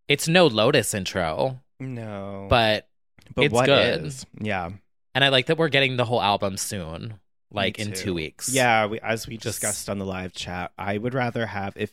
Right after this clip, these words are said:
Speaker 2: I know it's gonna be a concept album, then I don't need singles ahead of time.
Speaker 1: Yeah.
Speaker 2: So.
Speaker 1: I love how I'm like, I just am so excited that I'm getting the full album right now. Doesn't listen to any of it.
Speaker 2: Yeah. <laughs>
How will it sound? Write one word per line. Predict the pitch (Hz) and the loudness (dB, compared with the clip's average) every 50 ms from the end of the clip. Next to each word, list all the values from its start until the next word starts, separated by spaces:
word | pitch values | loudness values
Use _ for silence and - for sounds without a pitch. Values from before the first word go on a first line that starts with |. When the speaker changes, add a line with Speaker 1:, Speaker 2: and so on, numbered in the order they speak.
| _ _ 101 | _ _ -4
Speaker 2:
I | 104 120 151 | -2 0 0
know | 170 156 156 | 2 0 0
it's | 151 - | -2 -2
gonna | - 131 117 | -2 -2 0
be | 123 | 0
a | 104 - | 0 -2
concept | - 107 104 107 - 139 127 - | -2 -2 -4 -2 -2 -2 -2 -2
album, | 135 131 131 139 139 135 135 123 | -2 -2 -2 -2 -2 -2 -2 -2
then | - 113 107 | -4 -6 -6
I | - 104 110 | -4 -4 -4
don't | 113 110 98 101 | -2 -4 -4 -4
need | 104 98 - | -6 -8 -8
singles | - - 101 98 92 98 98 - - | -10 -12 -12 -10 -10 -10 -10 -10 -12
ahead | 101 98 - | -14 -14 -14
of | 101 - | -16 -16
time. | - - 90 - 117 113 107 - | -16 -16 -14 -12 -12 -14 -12 -6
Speaker 1:
Yeah. | - 101 95 95 98 98 95 - _ _ _ _ _ _ _ - _ _ | -2 0 0 0 -2 -6 -8 -14 _ _ _ _ _ _ _ -20 _ _
Speaker 2:
So. | - - - - - - 104 110 127 123 _ _ _ _ _ - - 127 - | -20 -16 -14 -14 -14 -14 -14 -14 -16 -18 _ _ _ _ _ -20 -20 -8 -2
Speaker 1:
I | - 131 | 2 4
love | 131 131 127 147 | 4 4 4 6
how | 165 175 | 6 6
I'm | 170 165 | 6 6
like, | 151 143 143 - - | 4 4 2 2 0
I | 131 143 151 165 | 2 2 4 2
just | 160 175 - - - | 2 0 -2 -2 -2
am | 160 139 | -2 -2
so | 131 - - 139 123 127 | 0 2 2 4 4 4
excited | - - 131 120 117 110 | 2 2 2 2 4 2
that | 120 113 | 0 0
I'm | 117 117 | -2 0
getting | 113 113 113 113 | 2 2 2 0
the | 113 110 | -2 -6
full | - - 135 113 110 98 | -2 2 4 4 4 6
album | 98 95 98 85 110 113 113 120 123 127 131 135 127 - | 4 2 2 4 4 4 4 4 4 2 2 -2 0 2
right | 113 113 117 113 113 | 2 2 2 2 2
now. | 110 98 101 104 107 113 123 131 - - _ _ _ _ _ _ - 107 - | 2 2 2 4 6 6 6 4 4 0 _ _ _ _ _ _ -12 -2 2
Doesn't | 135 117 107 117 120 101 | 2 2 2 2 -2 -4
listen | 104 104 - 127 117 | -4 -4 -4 -4 0
to | - 120 | 0 0
any | 113 117 117 | 0 0 -2
of | 117 - | 0 2
it. | 151 165 - - | 2 2 2 2
Speaker 2:
Yeah. | 180 185 | -2 -2
<laughs> | - - - - _ - - - _ _ - - - - 233 | -2 -4 -18 -18 _ -14 -14 -14 _ _ -2 2 2 4 2